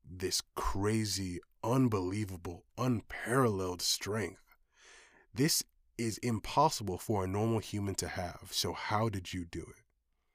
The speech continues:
Genos is so eager to find out. He really wants to know. And having followed him, he believes that he's entitled to the answer, to the key to his strength.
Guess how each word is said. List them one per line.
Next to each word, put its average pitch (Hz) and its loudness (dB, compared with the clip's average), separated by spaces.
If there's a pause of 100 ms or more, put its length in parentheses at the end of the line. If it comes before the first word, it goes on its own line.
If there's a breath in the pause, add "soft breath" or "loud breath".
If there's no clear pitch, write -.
(300)
Genos 143 0 (400)
is 104 -2
so 139 4
eager 107 0
to 98 -6
find 90 -2
out. - -16
He 98 -8
really 101 -4
wants 92 -6
to 82 -8
know. - -14 (800 loud breath)
And 95 -4
having 120 2
followed 139 4
him, 87 -8 (300)
he 123 0
believes 110 0
that - -6
he's 120 -2
entitled 196 2
to 139 -2
the 113 0
answer, 135 0
to 107 -4
the 101 -4
key 135 -2
to - -4
his 95 -4
strength. - -8